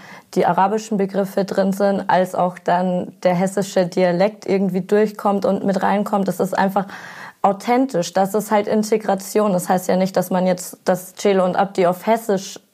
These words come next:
nur noch rappen sollen. Das würde ja keiner abkaufen. Das würde sich, also das wäre ja ganz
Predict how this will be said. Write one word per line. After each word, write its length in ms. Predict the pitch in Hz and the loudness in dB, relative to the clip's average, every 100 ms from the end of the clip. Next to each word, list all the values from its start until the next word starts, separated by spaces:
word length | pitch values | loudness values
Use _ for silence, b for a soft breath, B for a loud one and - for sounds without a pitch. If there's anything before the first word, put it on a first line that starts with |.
| - | -2
nur 240 | 190 185 | 0 2
noch 240 | 180 175 175 | 2 0 2
rappen 340 | 180 170 175 | 2 2 -4
sollen. 320 | 165 170 170 | -2 0 2
Das 180 | 165 175 | 0 0
würde 220 | 196 190 | 0 2
ja 120 | 185 170 | 4 2
keiner 380 | - 214 196 - | 0 0 2 0
abkaufen. 760 | 190 - 175 170 165 - 165 B B B - | -2 -4 -2 -2 -2 -6 -6 B B B -10
Das 180 | 160 | -4
würde 180 | 196 180 | 0 0
sich, 320 | 180 190 175 - | 0 -2 0 0
also 200 | 165 165 | 0 0
das 260 | 170 160 | -2 0
wäre 140 | 185 175 | 2 2
ja 60 | |
ganz 380 | 180 190 196 - | 2 0 -2 -12